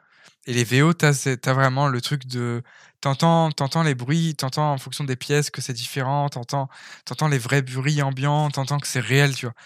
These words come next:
T'entends que c'est de la vraie intention, t'entends que c'est des vrais échanges.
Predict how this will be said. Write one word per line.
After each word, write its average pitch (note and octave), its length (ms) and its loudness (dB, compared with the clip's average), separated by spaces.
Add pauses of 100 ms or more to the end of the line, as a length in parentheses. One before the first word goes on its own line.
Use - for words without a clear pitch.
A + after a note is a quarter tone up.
(100)
T'entends - 100 -12
que - 80 -8
c'est B2+ 80 -8
de A#2 60 -10
la B2 100 0
vraie B2+ 180 4
intention, C3+ 540 0
t'entends - 240 -4
que - 80 -10
c'est B2 100 -10
des A2+ 120 -6
vrais B2 260 -2
échanges. C#3 380 -2